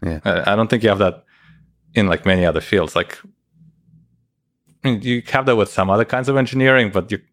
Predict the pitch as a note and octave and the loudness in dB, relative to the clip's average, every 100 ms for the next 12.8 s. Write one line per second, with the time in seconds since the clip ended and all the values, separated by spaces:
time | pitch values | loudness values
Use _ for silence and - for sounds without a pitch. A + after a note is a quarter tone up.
0 | _ _ A2+ G#2 G2 G2 F2+ - F#2 F2 | _ _ -2 0 2 2 0 -2 0 0
1 | F2 D#2+ D#2 F2+ E2 E2 E2 - F2+ E2+ | 0 -2 -8 -8 -6 -6 -6 -6 -4 -4
2 | D2+ - E2+ F2+ F2+ - _ _ G#2 G#2+ | -6 -4 -4 -2 -6 -8 _ _ -4 -2
3 | A2 - D3 A#2+ A2+ G2+ A2 A#2 G#2 G2 | -2 0 2 2 0 2 2 4 2 2
4 | F#2+ F#2 F#2 F#2 - D#2+ - - D#2+ D2+ | 0 0 -2 -4 -4 -6 -6 -4 -2 -4
5 | D2+ D#2+ E2+ - _ _ _ - E2 E2 | -10 -6 -6 -8 _ _ _ -6 -6 -8
6 | - _ _ _ _ F2+ F2+ G2 E2+ G2+ | -16 _ _ _ _ -6 -4 -6 -4 -2
7 | G#2 A2+ F#2 D#2+ F#2 F#2 D#2+ D2+ - - | 2 2 0 0 0 2 -2 -4 -10 -12
8 | - F2 F2 E2+ E2 E2 D#2+ D#2 F2+ E2 | -6 -4 -4 -6 -4 -2 -2 -2 -4 -6
9 | - F2+ E2 D#2+ - - _ _ - E2+ | -2 0 0 -2 -6 -16 _ _ -4 -4
10 | - - _ _ _ _ _ _ _ F2+ | -6 -12 _ _ _ _ _ _ _ -4
11 | E2+ - F2+ E2 E2+ - - G#2 F2 E2+ | -4 -2 -2 0 -4 -12 -6 -2 0 0
12 | - F2 F2+ G#2+ F2+ D#2+ D#2 | 0 2 2 0 0 -2 -4